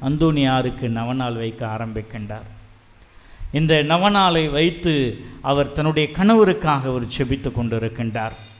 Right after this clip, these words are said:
பதிமூணாவது வாரம் அவர் அங்கிருந்து அருகில் இருக்கக்கூடிய ஒரு சிற்றாலயத்திலே போய் அவர் செபிப்பதற்காக அவர்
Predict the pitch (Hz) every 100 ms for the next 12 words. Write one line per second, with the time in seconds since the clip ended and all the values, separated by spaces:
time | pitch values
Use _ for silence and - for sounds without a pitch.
0 | - - - - - - - 180 190 269
1 | 269 262 220 202 185 160 143 143 160 160
2 | 131 135 175 170 - - - - - -
3 | 151 165 170 147 139 117 - - - -
4 | - 160 180 165 170 165 190 202 185 151
5 | 127 123 160 208 247 208 175 - 180 160
6 | 156 143 127 117 - - - 151 156 151
7 | 143 - 240 - 180 170 165 156 151 139
8 | 135 151 160 143 127 120 147 160 - -
9 | 127 113 127 117 123